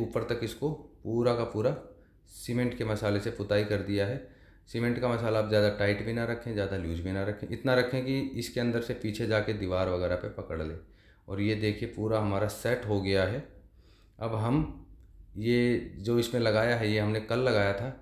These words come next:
और आज ये हमारा पूरा सेट हो गया है। अब हम इसमें आज तराई करेंगे और फिर कल इसमें हम पूरा प्लास्टर कर देंगे। तो ऐसा करने से दोस्तों कभी भी ज़िंदगी में आपकी जो कॉलम के साथ दीवार उसमें क्रैक नहीं आएगा। जब भी आप घर बनाएं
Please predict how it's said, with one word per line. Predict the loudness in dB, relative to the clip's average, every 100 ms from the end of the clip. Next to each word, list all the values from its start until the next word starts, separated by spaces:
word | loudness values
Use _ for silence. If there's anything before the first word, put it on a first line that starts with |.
| -6
और | 0
आज | 2 2
ये | 0
हमारा | 0 -4
पूरा | -4 -4 -4
सेट | -2 -4 -4
हो | -4
गया | -2 -2
है। | -2 -6 -12 -20 -20 -20 -6
अब | -2
हम | 2 2
इसमें | 0 0 0
आज | 2 0 0
तराई | 2 2 2
करेंगे | 2 2 2
और | 0 -2 -2
फिर | -6 -6 -2
कल | 0 0
इसमें | -2 -4
हम | -4 -4
पूरा | -4 -4 -6
प्लास्टर | -8 -10 -8 -10
कर | -8
देंगे। | -6 -6 -6 -10 -20 -20 -16
तो | 2
ऐसा | 4 6 4
करने | 4 4
से | 4 2
दोस्तों | 2 0 -2 -4 2
कभी | 2 2
भी | 0
ज़िंदगी | 0 0 0 0
में | 0
आपकी | 0 -2 -4
जो | -2 -2 0
कॉलम | 0 2 0
के | -2
साथ | -4 -6
दीवार | -4 -2 -2
उसमें | -4 -8
क्रैक | -6 -6 -4
नहीं | -4 -4
आएगा। | -6 -8 -12 -20 -20 -8
जब | -2 0
भी | 4 4
आप | 4
घर | 2 2
बनाएं | 2 2 -2